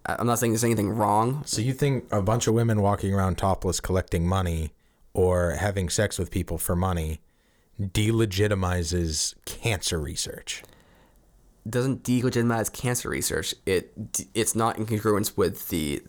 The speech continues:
Speaker 1: with, with the goal. It's, it's not, it's not taking it seriously. It's kinda like,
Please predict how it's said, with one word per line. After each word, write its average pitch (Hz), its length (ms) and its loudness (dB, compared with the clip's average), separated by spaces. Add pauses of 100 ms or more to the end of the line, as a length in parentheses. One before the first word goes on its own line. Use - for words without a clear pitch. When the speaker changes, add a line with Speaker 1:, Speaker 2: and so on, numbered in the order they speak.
Speaker 1:
with, - 300 -6
with 73 320 -6
the - 60 -6
goal. 58 440 -4
It's, 87 200 -4
it's - 180 -6
not, 110 300 -2 (260)
it's 117 140 0
not 110 160 0
taking 92 320 -2
it - 80 -4
seriously. 69 440 0
It's - 160 -2
kinda 76 260 -4
like, 67 300 -4